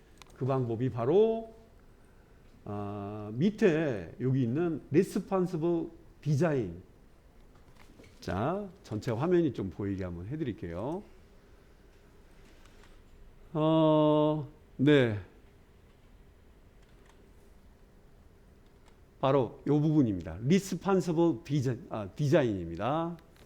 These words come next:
이게 뭔데요? 예,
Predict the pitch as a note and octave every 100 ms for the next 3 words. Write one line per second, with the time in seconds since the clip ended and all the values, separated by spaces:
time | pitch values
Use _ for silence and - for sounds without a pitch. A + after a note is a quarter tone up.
0 | - - - - - - - - - -
1 | - A3+ G#3+ G#3 A3 B3+ F#3 A#2 F#2 E2+
2 | - - G#2+ F#2 F2